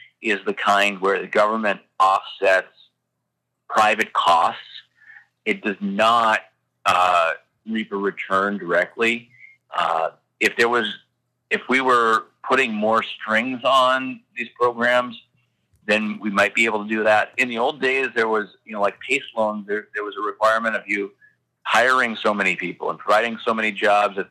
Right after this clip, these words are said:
such a, uh, a dollar per hour rate. But a lot of this, th-, they've gotten away from that because, you know, it's just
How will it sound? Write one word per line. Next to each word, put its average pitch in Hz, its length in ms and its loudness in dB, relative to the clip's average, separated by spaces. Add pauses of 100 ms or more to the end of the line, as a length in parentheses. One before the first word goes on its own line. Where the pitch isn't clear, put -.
such 101 280 -2
a, - 880 -6
uh, 92 420 2
a 98 60 2
dollar 110 400 2
per 107 160 2
hour 107 320 4
rate. 104 380 -2 (560)
But 143 100 0
a 143 40 4
lot 151 220 4
of 160 100 -2
this, 127 180 0 (380)
th-, 131 160 -4
they've 117 160 -4
gotten 127 240 2
away 110 260 -4
from 120 220 -12
that 104 240 0
because, 98 380 -10
you 131 60 -12
know, 139 120 0
it's 117 100 -6
just - 140 -16